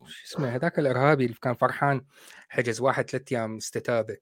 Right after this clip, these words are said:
أه، أحمد الإمامي. أحمد الإمامي طالع بمناظرة أمام وفاء سلطان وفرحان بنفسه، وبعدين هوب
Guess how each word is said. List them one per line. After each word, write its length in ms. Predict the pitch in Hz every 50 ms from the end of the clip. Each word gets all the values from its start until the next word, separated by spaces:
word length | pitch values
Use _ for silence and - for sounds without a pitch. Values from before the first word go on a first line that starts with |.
| _ _ _ _ _ _ _ _ _ _ _ _ _ _ _ _ - _ _ _ _ _ _ _ _ -
أه، 1500 | 123 123 120 120 117 117 113 113 113 113 113 113 113 113 113 113 113 113 110 113 113 113 113 110 110 110 110 113 110 - _ _ _ _ _ _ _ _ _ _ _ -
أحمد 220 | 123 - 143 143 123
الإمامي. 460 | 131 127 120 120 113 107 104 101 - _ _ _ _ _ - - _ _ _ _ _ _ _ _ _ _ _ _ _ _ _ -
أحمد 220 | 147 123 147 135 123
الإمامي 340 | 123 117 113 143 156 151
طالع 260 | 139 139 135 160 175 151
بمناظرة 760 | 131 123 113 113 147 175 165 175 175 180 190 196 185 - -
أمام 240 | 117 117 120 143 156
وفاء 240 | 147 139 - 160 139
سلطان 480 | - - 120 - - 135 160 180 202
وفرحان 460 | 180 - - 120 - - 156 170 160 147
بنفسه، 520 | 143 131 147 165 - - - 226 247 262 - - - - - - - -
وبعدين 540 | 131 120 110 113 123 117 117 117 117 117
هوب 280 | 113 - - 196 - -